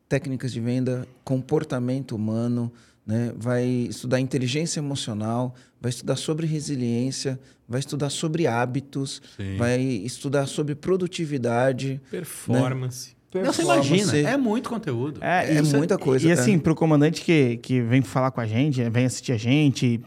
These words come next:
Speaker 4: fala que tem problema de vendas, et cetera, eu sempre falo uma frase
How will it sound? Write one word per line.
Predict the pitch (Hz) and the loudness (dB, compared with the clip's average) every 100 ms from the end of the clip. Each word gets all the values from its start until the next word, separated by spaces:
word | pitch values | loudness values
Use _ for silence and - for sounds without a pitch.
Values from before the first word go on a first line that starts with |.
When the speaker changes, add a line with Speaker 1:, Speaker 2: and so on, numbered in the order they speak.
| - - | -14 -4
Speaker 4:
fala | 135 131 | -2 0
que | |
tem | 135 | -2
problema | 123 131 131 | -2 0 0
de | 117 | -2
vendas, | 110 123 165 135 123 | 0 0 2 2 0
et | 123 | -4
cetera, | - 135 131 - - - - | -2 -2 -4 -8 -12 -20 -4
eu | 131 | -4
sempre | - 165 | -2 -4
falo | - 165 | -2 -2
uma | 170 | -2
frase | 160 131 123 104 | -2 0 2 0